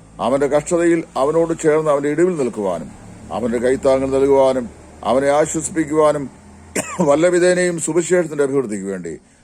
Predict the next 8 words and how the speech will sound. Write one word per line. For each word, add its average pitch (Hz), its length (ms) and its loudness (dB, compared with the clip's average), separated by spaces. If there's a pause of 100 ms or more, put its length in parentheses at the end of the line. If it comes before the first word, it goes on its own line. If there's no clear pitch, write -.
(180)
പ്രയോജനപ്പെടുവാനുമാണ് 120 1040 0 (360)
നിങ്ങൾ 123 480 -2 (300)
നിങ്ങളുടെ 127 440 0
ജീവിതത്തെ 143 540 0
വിതയ്ക്കുന്നത് 147 640 -2
എങ്കിൽ 82 360 -14 (380)
നന്മയായി 107 640 -2 (160)
അനുഗ്രഹവുമായി 127 800 0